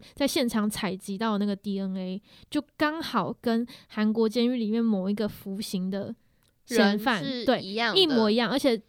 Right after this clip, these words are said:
Speaker 1: 听说是就是百分之百，就是完全百分之百都符合。
Speaker 2: 几乎就是九十九趴是一样的符合。
Speaker 1: 嗯。
Speaker 2: 所以呢，他们才重新调查这起案件，也去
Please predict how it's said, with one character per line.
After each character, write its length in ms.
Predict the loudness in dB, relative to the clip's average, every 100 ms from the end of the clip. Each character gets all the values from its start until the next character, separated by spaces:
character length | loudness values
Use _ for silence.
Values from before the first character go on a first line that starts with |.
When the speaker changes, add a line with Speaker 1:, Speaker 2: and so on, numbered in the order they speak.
| _
Speaker 1:
听 180 | -6 -2
说 100 | -2
是 120 | -2
就 120 | -2
是 120 | -4
百 240 | -4 -10 -6
分 240 | -4 -4
之 180 | -4 -8
百， 340 | -8 -12 -12 -16 _ _
就 140 | -2
是 20 |
完 240 | 0 0 0
全 160 | 0
百 140 | 0 -2
分 160 | -2
之 240 | -2 0 0
百 180 | 0
都 220 | 0 0 0
符 0 |
合。 0 |
Speaker 2:
几 80 |
乎 80 | 0
就 0 |
是 0 |
九 80 | 0
十 60 | 0
九 320 | 0 -2 0
趴 240 | 0 -2
是 180 | -4 -12 -12
一 140 | -10
样 300 | -8 -8 -12
的 200 | -2 0 0
符 280 | -4 -12 -8
合。 140 | -8
Speaker 1:
嗯。 60 | -10 -20 _ _ _
Speaker 2:
所 200 | -2 -2
以 60 |
呢， 160 | -2 -6
他 120 | -6
们 180 | -6 -6
才 160 | -4 -4
重 300 | -4 -8 -6
新 200 | -8 0
调 240 | 2 2
查 240 | 0 -4
这 140 | -2 -2
起 160 | -2
案 320 | -6 -4 -4 -4
件， 240 | -8 -8 -14 -20 -14
也 260 | -8 -6 -6
去 420 | -8 -6 -6